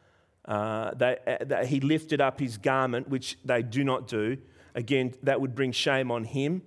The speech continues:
But we read that he lifted up his garment and he Usain Bolted it to the front of the gates. Why?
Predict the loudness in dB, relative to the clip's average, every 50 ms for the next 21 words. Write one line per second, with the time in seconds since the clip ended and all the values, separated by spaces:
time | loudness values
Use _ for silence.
0 | -14 _ _ _ _ _ _ _ _ 2 2 2 4 2 2 2 2 4 4 4
1 | 4 2 2 2 2 2 2 2 2 2 2 4 4 2 0 -2 -4 -2 0 0
2 | 2 2 2 0 0 -2 -4 -4 -4 -4 -2 -2 -2 -2 -2 -2 -2 -2 -2 -2
3 | -2 -2 -2 0 0 2 2 2 0 0 -4 -4 -4 -4 -4 -6 -8 -14 _ _
4 | _ _ _ _ _ _ _ _ -8 -6 -4 -4 -4 -2 0 0 0 0 0 -2
5 | -4 -6 -6 -4 -4 -4 -6 -8 -10 -16 -20 -20 -20 _ _ _ _ _ _ _
6 | _ _ _ _ _ _ _ _ _ -6 -2 0 2 2 2 2 0 -2 -6 -10